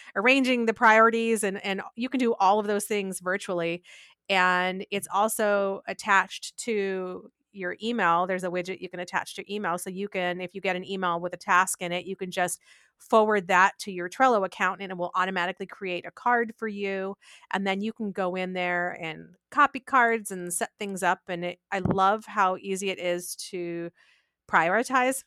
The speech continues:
my tasks. And when I'm done with them, I can archive them. And then if I need to go back and find something that I took care of, I can look for that.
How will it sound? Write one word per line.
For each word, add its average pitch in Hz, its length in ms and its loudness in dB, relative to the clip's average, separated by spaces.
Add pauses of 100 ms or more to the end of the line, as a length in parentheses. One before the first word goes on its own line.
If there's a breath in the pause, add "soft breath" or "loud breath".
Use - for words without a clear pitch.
(140)
my 240 140 -2
tasks. 240 720 -2
And 170 560 -2
when 175 420 -4 (420)
I'm 175 300 -4
done 220 300 4
with 262 140 0
them, 233 200 0
I 190 100 2
can 180 240 -6
archive 214 560 0
them. 196 580 -2
And 175 160 -6
then 170 100 -4
if 170 100 -6
I 170 60 -2
need 175 160 -6
to - 60 -6
go 180 120 -6
back 170 220 0
and 160 120 -14
find 220 280 -2
something 220 300 -8
that 208 100 -6
I 196 80 -4
took - 180 -18
care 190 320 -4
of, 185 80 -6
I 156 120 -4
can 151 180 -16
look 185 260 -10
for - 160 -10
that. 180 420 0